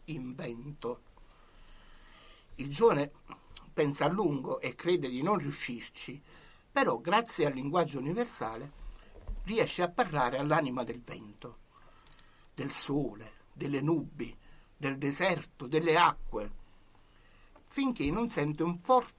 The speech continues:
una forte sensazione, eh,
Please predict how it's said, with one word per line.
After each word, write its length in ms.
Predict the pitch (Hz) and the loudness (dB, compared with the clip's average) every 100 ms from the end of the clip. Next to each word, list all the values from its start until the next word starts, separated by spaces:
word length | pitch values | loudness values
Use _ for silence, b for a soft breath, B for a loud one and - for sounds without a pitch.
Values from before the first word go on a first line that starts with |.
| - | -20
una 200 | - 165 | -4 -2
forte 320 | 190 247 - 143 | 2 2 2 -2
sensazione, 840 | 151 170 247 233 - 110 123 123 B B B B B B B B B - | -2 0 -4 -4 -8 -6 -6 -8 B B B B B B B B B -20
eh, 420 | - 131 107 107 | -8 -4 -2 -4